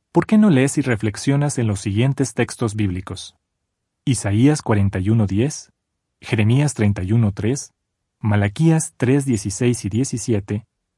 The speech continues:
Lucas doce seis y siete, primera de Juan tres diecinueve y veinte. Orar.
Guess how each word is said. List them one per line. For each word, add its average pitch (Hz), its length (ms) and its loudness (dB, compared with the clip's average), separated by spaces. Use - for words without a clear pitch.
Lucas 165 500 4
doce 127 300 0
seis 135 400 0
y 107 40 -6
siete, 147 560 -4
primera 123 360 4
de 160 80 2
Juan 104 380 2
tres 135 280 2
diecinueve 117 640 0
y 131 100 -2
veinte. 101 420 -4
Orar. 110 500 2